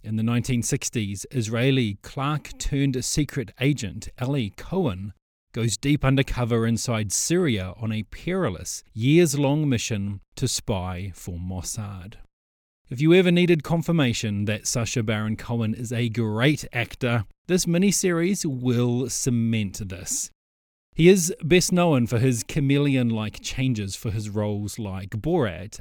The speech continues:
Ali G, and Bruno, but in The Spy, we see his dramatic range in full force. The story itself is fascinating enough,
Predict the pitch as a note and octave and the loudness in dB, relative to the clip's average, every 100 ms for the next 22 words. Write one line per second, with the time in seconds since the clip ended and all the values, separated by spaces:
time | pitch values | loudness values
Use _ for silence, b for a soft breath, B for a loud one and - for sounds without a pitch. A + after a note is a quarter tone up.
0 | - C3 A#2+ G#2 A2 G#2 F#2+ G#2+ G#2 A2 | -8 -4 -2 -2 -4 -6 -6 -6 -6 0
1 | F3 A#3+ C#3 G2 D3 - _ - D#3+ D3 | 2 2 0 -4 -14 -18 _ -4 2 2
2 | A#2+ - - - F#3+ F3+ G2+ F#2+ E3+ C#3+ | 2 0 -2 0 2 2 -2 -2 -4 -6
3 | - F3+ D#3+ - D#3+ D3 A#2+ C#3 A#2 C3+ | 0 2 2 0 0 0 2 0 -2 0
4 | B2 A#2+ G#2+ G#2+ C#3 - G#2+ G2 G2 G2 | 0 2 0 -2 -4 -4 -4 -4 -4 -6
5 | - A2+ A2+ - - - G2 F2+ F2+ A2 | -6 -4 -4 -4 -10 -4 -4 -4 -10 -14
6 | - - D#3+ F3 G2+ G#2 - - - _ | -16 -8 -4 -2 -2 -4 -8 -10 -14 _
7 | _ _ - D3 - A3+ A#3 D#3 B2+ - | _ _ -6 -4 -2 -2 -2 -2 -2 -4
8 | A3+ A#3 A2 - E3 F3+ - C#3+ - C3 | -2 -2 -2 -2 -4 -4 -4 -4 -2 -2
9 | G#2 G2 F2 C#3+ G#3 A2+ G#2+ - | -2 -4 -4 -2 0 -2 -4 -10